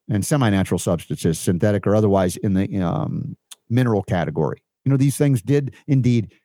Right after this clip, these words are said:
help and impact and reduce death, but those are the things that had to be attacked because it was always about getting the M R N A technology out on the market. They couldn't do it through a legitimate trial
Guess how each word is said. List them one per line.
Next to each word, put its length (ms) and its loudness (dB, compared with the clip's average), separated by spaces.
help 300 0
and 80 2
impact 560 0
and 120 0
reduce 300 2
death, 320 0
but 100 -2
those 220 2
are 60 -4
the 40 -8
things 200 0
that 100 0
had 140 -2
to 40 -4
be 80 2
attacked 460 -4
because 400 2
it 160 0
was 220 -4
always 420 2
about 380 0
getting 320 0
the 160 -2
M 160 2
R 160 2
N 100 0
A 220 -2
technology 640 0
out 120 2
on 60 0
the 60 4
market. 340 0
They 100 -2
couldn't 400 0
do 180 2
it 120 -2
through 160 2
a 60 2
legitimate 680 0
trial 560 0